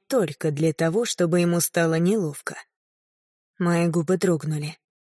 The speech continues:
Даже сама возможность улыбки казалась чем-то ненужным. «А теперь», — сказал Майкл, —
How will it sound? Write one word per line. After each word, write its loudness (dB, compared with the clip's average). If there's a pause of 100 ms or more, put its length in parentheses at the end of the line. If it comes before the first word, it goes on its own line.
(440)
Даже 2
сама 2
возможность 0
улыбки 0
казалась 2
чем-то 2
ненужным. 0 (960)
«А 2
теперь», — -4 (260)
сказал 2
Майкл, — 2